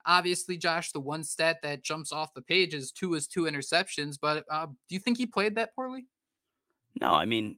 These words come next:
Speaker 2: outside of those, and I mean, I was jokingly s-, again saying that he was gonna have that one that went right at someone's chest. Um, I thought he played pretty good football. I mean, I do think he's still executing well. He's, his timing, again, is sensational, and,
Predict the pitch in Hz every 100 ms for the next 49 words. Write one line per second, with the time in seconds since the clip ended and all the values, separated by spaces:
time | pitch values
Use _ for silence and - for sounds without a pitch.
0 | - 139 180 190 170 143 139 147 151 135
1 | 127 127 123 123 - 123 123 131 120 113
2 | 107 110 117 123 117 120 107 117 113 120
3 | 110 110 123 117 90 107 101 82 98 107
4 | 107 104 - 110 92 - 120 117 - _
5 | - - - 120 110 87 117 147 139 131
6 | 151 139 147 143 143 - 147 127 113 117
7 | 127 160 165 131 - 139 113 117 - -
8 | 123 117 117 127 117 - - - - 127
9 | 123 - 143 156 151 131 113 117 120 113
10 | - 107 127 143 143 123 120 113 107